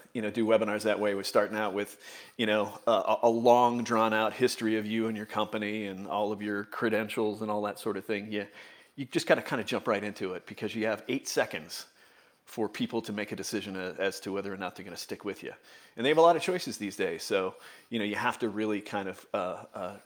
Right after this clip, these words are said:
you know, jump into it. So i-, in mindful and meaningful storytelling, it, it kind of boils down to, uh, uh, one of my, uh, good friends, uh, Deborah Jasper of Mindset Digital, has a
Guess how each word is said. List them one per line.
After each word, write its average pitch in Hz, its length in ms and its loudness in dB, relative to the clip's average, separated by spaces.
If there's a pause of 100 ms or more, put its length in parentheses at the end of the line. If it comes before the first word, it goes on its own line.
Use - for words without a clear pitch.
you 104 100 -8
know, 95 120 -8
jump 98 280 -6
into 98 300 -6
it. - 160 -12 (800)
So 156 340 2 (220)
i-, 123 140 -10
in 147 160 -2
mindful 170 380 4
and 131 100 0
meaningful 120 320 -2
storytelling, 98 600 -2 (760)
it, 120 160 -4
it - 300 -6
kind 190 160 0
of 165 60 -2
boils 135 240 6
down 117 180 0
to, 104 240 -2
uh, 95 200 0 (200)
uh, 90 220 -6 (240)
one 135 100 0
of 123 60 0
my, 104 160 2 (240)
uh, - 140 -2 (140)
good 123 140 0
friends, 107 460 -2
uh, 98 240 -2 (500)
Deborah 113 220 6
Jasper 104 500 0
of 92 160 0
Mindset 101 460 -4
Digital, 98 520 -4
has 104 360 -2
a 90 180 0